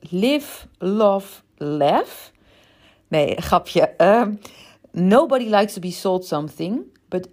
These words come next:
everyone likes to buy." Dat is een quote van dokter Earl Taylor. En daar zit precies de kern. Je kan supergoed verkopen via Instagram. Maar niet als je bij elk begin van je stories en elk begin van je post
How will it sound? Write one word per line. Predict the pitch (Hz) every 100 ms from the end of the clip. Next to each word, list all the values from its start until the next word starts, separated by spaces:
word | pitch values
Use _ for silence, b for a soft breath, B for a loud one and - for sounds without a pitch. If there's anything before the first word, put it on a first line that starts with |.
| _
everyone | 202 220 233 214 190 185
likes | 175 165 160 -
to | 147
buy." | 139 151 117 113
Dat | - _ _ _
is | 165
een | 156
quote | 160 156
van | - 156
dokter | 156 156 147
Earl | - 160 - _
Taylor. | - 170 160 143 - 214 _
En | - 185
daar | 185 185 185
zit | 190 180 -
precies | - 175 - - 190 - -
de | - 170
kern. | 170 170 143 139 b b b b
Je | 185
kan | 196 208 196
supergoed | - 220 294 320 214 202 208 202
verkopen | - - 185 185 170 160 160 160
via | - 165 156 151
Instagram. | - 175 170 156 156 143 139 b b
Maar | - 180
niet | 202 254 302 -
als | 196 202
je | 214 208 208 B B
bij | 175 -
elk | 220 262 349
begin | 247 247 196 190
van | 175
je | 165
stories | 175 208 175 165 170
en | 156
elk | - 254 320
begin | 240 214 190 175
van | 160
je | 156
post | 160 165 151 156